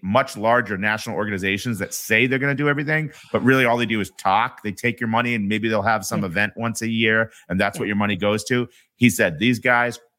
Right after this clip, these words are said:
Speaker 1: meaning We the Patriots U S A, "are actually taking scalps. They're actually doing it. They're on the front lines, and I can vouch for it personally." He says his family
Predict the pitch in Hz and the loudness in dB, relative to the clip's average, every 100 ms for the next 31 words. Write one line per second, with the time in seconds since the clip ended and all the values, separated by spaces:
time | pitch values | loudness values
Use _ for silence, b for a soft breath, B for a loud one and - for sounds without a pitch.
0 | - 73 101 98 101 98 113 104 101 - | -8 0 2 2 0 -2 -2 -2 -2 -4
1 | 95 104 98 87 90 98 - 104 87 - | -2 0 2 2 2 0 -4 -8 -6 -4
2 | 95 92 82 - 98 80 58 - b b | -6 -6 -8 -2 0 0 -2 -14 b b
3 | - 92 98 98 101 87 76 _ - 127 | 2 4 2 -2 -6 -6 -8 _ 2 4
4 | 127 127 - 101 104 110 107 120 110 113 | 4 0 -2 -2 -2 -2 -4 -4 -2 0
5 | 107 107 110 104 - - 98 120 - 101 | 2 0 -2 -4 -8 -4 -2 -2 -4 -2
6 | 107 104 110 - 120 117 120 107 104 - | 0 0 -4 -4 -2 -2 -4 -4 -2 0
7 | 95 95 82 - 113 117 113 113 | -2 -4 -6 0 0 0 -2 -4